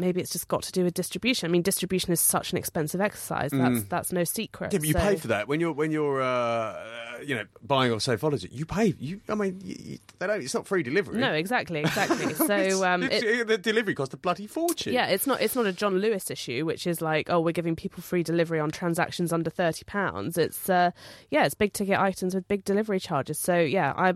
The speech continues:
Speaker 1: I'm intrigued to see how that goes. But the crucial point to mention about that fifty million is that given D F S's own ebitda projections as a P L C group,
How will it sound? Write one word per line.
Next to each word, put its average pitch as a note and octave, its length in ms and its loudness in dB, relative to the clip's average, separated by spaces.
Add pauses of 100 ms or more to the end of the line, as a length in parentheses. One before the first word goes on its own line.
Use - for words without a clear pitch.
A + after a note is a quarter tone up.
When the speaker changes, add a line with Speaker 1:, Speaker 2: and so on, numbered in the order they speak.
Speaker 1:
I'm F#3 220 2
intrigued F3+ 440 -2
to - 60 -6
see F#3 100 0
how F3+ 140 0
that C3 140 2
goes. F3+ 220 2
But F3+ 180 0 (260)
the G3+ 60 2
crucial - 340 2
point G#3 360 0
to F3 100 -4
mention F#3 300 0
about F3 280 2
that F3 140 -2
fifty F3+ 300 -2
million E3+ 400 0
is E3 220 -2
that - 200 0
given G3+ 240 0
D F#3 140 2
F E3+ 180 0
S's F#3 480 -2
own F#3+ 360 2 (260)
ebitda D#3+ 540 0
projections C#3+ 760 -6
as D#3+ 140 -2
a D3+ 120 0 (140)
P - 120 0
L D#3+ 100 4
C D#3 200 0
group, D#3+ 460 0